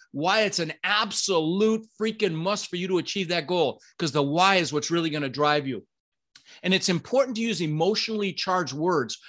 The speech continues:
Words are very powerful. Words like beautiful, amazing, incredible, wonderful.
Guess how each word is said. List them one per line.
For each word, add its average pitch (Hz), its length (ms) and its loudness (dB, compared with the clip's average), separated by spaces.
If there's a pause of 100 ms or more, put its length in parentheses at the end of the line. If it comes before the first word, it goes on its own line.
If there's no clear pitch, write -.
(120)
Words 196 200 4
are 180 40 4
very 196 380 4
powerful. 175 580 0
Words 190 240 0
like 147 220 -2
beautiful, 151 540 -2
amazing, 151 580 2
incredible, 151 640 0
wonderful. 175 540 0